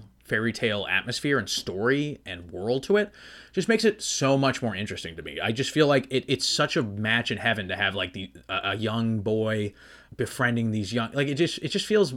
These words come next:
it feels somehow ironically more at home than, like, some weird ass space astronaut, like, uprooting these weird, like, rainbow, like,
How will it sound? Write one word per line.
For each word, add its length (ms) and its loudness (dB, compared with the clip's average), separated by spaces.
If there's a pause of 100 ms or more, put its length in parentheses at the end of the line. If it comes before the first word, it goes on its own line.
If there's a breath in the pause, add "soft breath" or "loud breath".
it 120 -2
feels 400 0
somehow 520 2
ironically 400 0
more 220 0
at 60 -4
home 420 0
than, 160 -6
like, 180 -6
some 220 -4
weird 340 -4
ass 400 0 (480 loud breath)
space 520 0 (100)
astronaut, 720 2
like, 320 -4
uprooting 680 4
these 200 0
weird, 640 0
like, 220 -2 (500 loud breath)
rainbow, 1040 4
like, 580 -4